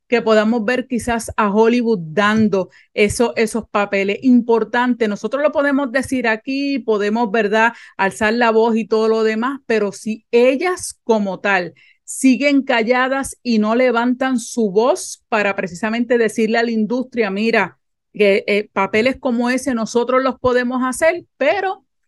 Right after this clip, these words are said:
aquí, como dice, el dinero es el que habla, lamentablemente.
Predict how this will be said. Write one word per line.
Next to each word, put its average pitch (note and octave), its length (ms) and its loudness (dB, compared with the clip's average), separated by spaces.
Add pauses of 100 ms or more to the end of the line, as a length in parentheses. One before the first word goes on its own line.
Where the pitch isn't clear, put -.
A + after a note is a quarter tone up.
(100)
aquí, A#3 640 -4
como A3 320 2
dice, D4 500 -2
el A3 260 -2
dinero A3 540 0
es A3+ 380 -4
el G#3 380 0
que G3 240 0
habla, A#3 420 0
lamentablemente. F#3 1300 -4